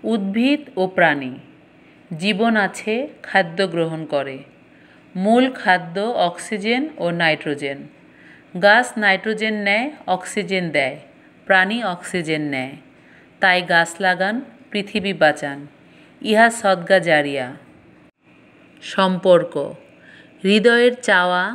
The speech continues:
পাওয়া বিভিন্ন রকমের, সেটা পার্থিব জীবনের হতে পারে, আধ্যাত্মিক অদৃশ্য হতে পারে।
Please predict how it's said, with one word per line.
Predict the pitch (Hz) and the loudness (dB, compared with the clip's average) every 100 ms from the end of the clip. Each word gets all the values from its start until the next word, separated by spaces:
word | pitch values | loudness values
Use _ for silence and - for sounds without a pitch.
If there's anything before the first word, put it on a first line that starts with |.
| 285 - | -12 0
পাওয়া | 165 160 160 175 262 - 175 | 2 4 4 2 -2 -12 -4
বিভিন্ন | 196 190 233 233 240 | -2 2 2 4 4
রকমের, | 196 175 190 185 180 220 - - - - - | 4 4 2 -2 -2 -6 -10 -20 -20 -20 -18
সেটা | - 254 269 277 214 | 0 2 2 2 2
পার্থিব | 208 208 - 233 | 2 0 -2 -2
জীবনের | 190 202 208 214 240 | -2 0 2 2 2
হতে | 202 170 170 | 0 0 0
পারে, | 156 139 131 - - _ _ - - - - | 0 0 0 -8 -16 _ _ -20 -20 -8 0
আধ্যাত্মিক | 202 190 220 247 247 277 - | 0 0 -2 -2 0 -4 2
অদৃশ্য | 185 175 214 - 233 | 2 2 -2 -2 -4
হতে | 190 165 165 | -2 -2 -2
পারে। | 147 143 - | -4 -6 -8